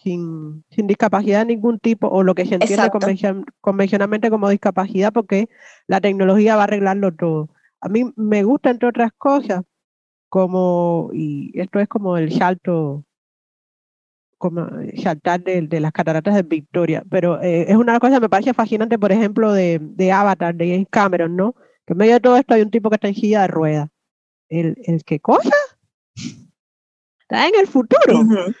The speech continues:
Speaker 1: ¿Cómo hay un tipo en silla de ruedas? ¿No?
Speaker 2: Sí, exacto.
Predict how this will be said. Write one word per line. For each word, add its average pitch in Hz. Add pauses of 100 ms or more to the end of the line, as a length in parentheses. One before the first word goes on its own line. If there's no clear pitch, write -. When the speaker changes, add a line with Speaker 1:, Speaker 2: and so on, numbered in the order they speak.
(140)
Speaker 1:
¿Cómo 294
hay 427
un 415
tipo 539
en 285
silla 240
de 208
ruedas? 175 (460)
¿No? 208
Speaker 2:
Sí, 220 (280)
exacto. -